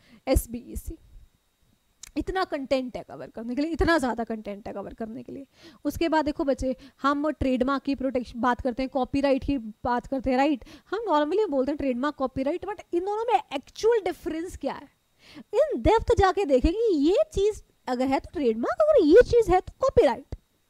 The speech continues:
We'll think like this, right? It's not कि ठीक है पढ़ लिया ट्रेडमार्क कैसे चाहिए होता है cooperate, नहीं यार, वो नहीं करना,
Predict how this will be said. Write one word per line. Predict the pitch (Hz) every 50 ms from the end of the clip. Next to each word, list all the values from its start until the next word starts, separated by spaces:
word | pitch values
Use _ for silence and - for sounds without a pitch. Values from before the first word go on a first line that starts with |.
| _ _ - - - _ - -
We'll | 466 571 571 - - - 359
think | 453 494 523 453 415
like | 302 247 226 220
this, | - - - - - - - - - - _ _ _ -
right? | - 403 415 311 330
It's | 349 - - 320
not | 330 339 349 302
कि | 302 330 330
ठीक | - 330 330 269 294
है | 269 269
पढ़ | - - 294 277
लिया | 254 262 254
ट्रेडमार्क | 240 262 247 240 233 240 247 247 -
कैसे | 254 254 - 247
चाहिए | - 247
होता | 240 226 226 240
है |
cooperate, | 226 240 - 254 247 277 381 480 587 640 587 440
नहीं | 339 302 262 392 508 392
यार, | 254 - - - - _ - 247
वो | 320 381
नहीं | 339 262 226
करना, | - 151 143 131 240